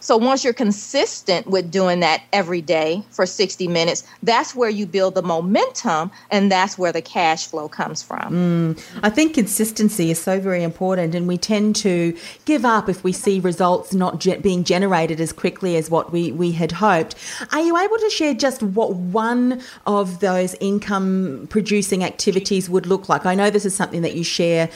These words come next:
Speaker 2: uh, much more in depth in your programs, but what would be one activity that would you, you would classify as an income generating one?
Speaker 1: Sure. So one activity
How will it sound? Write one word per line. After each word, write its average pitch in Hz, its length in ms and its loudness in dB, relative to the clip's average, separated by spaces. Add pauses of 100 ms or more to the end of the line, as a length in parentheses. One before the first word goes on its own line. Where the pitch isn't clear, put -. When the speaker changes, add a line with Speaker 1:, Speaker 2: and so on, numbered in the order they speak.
(200)
Speaker 2:
uh, 160 220 0
much 180 640 0
more 165 220 2
in 156 100 0
depth 160 300 0
in 165 140 2
your 165 140 2
programs, 175 680 0
but 220 160 0
what 302 180 2
would 381 120 2
be 247 140 2
one 190 300 4
activity 175 520 0
that 165 240 0
would 175 160 0
you, 202 420 0
you 226 160 2
would 226 140 2
classify 170 640 -2
as 160 220 -2
an 170 100 0
income 165 320 -2
generating 147 640 -2
one? 104 280 -6 (640)
Speaker 1:
Sure. 247 420 0 (200)
So 269 260 0
one 277 480 0
activity 220 800 -2